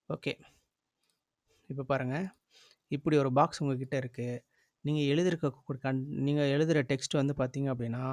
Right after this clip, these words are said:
நார்மலா நீங்க எழுதின இந்த மூலையில தான் இருக்கும். கரெக்டா சென்டர் பொசிஷன்ல வராது. அப்படி சென்டர் பொசிஷன்ல நீங்க வர வைக்கணும் அப்படின்னா,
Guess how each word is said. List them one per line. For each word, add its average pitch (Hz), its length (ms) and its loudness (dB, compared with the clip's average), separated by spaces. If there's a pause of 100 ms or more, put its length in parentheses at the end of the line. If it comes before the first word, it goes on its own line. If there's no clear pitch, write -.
(120)
நார்மலா 151 560 2
நீங்க 139 220 0
எழுதின 135 280 0
இந்த 135 180 0
மூலையில 131 340 0
தான் 139 180 -2
இருக்கும். 156 280 -4 (580)
கரெக்டா 143 340 -4
சென்டர் 143 400 -2
பொசிஷன்ல 135 440 -4
வராது. 113 320 -4 (920)
அப்படி 147 180 -4
சென்டர் 165 420 0
பொசிஷன்ல 147 440 -4
நீங்க 131 220 -2
வர 123 200 -2
வைக்கணும் 135 480 -2
அப்படின்னா, 123 400 -6